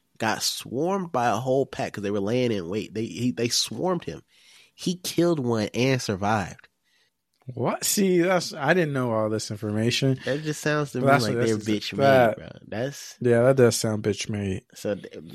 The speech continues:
Speaker 1: we might
Speaker 2: Absolutely.
Speaker 1: be, we might be good to go. Um, that's all I'm gonna say. That I might be on Team Stalker now. Also, like you said, all right, I'm looking at the, they got the weakness chart as well. Obviously, they're weak to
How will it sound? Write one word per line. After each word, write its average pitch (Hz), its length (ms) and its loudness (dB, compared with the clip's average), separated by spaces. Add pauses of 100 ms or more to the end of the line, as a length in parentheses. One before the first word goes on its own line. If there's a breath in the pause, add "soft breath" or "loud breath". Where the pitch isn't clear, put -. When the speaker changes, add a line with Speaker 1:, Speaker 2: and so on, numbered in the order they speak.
(140)
Speaker 1:
we 330 100 2
might 359 140 2
Speaker 2:
Absolutely. - 560 2
Speaker 1:
be, - 40 -12
we - 60 -12 (100)
might 440 200 -8
be 392 100 -6
good - 280 -10
to - 60 -4
go. 104 640 -4
Um, 190 180 -8
that's - 180 -10
all 226 80 -2
I'm 262 80 -4
gonna 262 120 -4
say. 196 200 -2
That 131 360 0
I - 120 -2
might 170 200 -2
be 156 120 -4
on 151 80 -4
Team 147 200 -8
Stalker 135 460 -4
now. 135 300 -6
Also, 165 420 0
like 143 240 0
you 151 80 -2
said, - 240 -4
all 120 100 -4
right, 110 100 -2
I'm 120 100 -6
looking 147 200 -6
at 135 120 -6
the, 113 120 -4 (140)
they 113 100 -4
got 123 220 -4
the 120 80 2
weakness 165 480 0
chart 156 320 -4
as 123 140 -2
well. 147 420 0 (680 soft breath)
Obviously, 143 320 0
they're 123 140 -2
weak 120 240 -4
to 120 380 0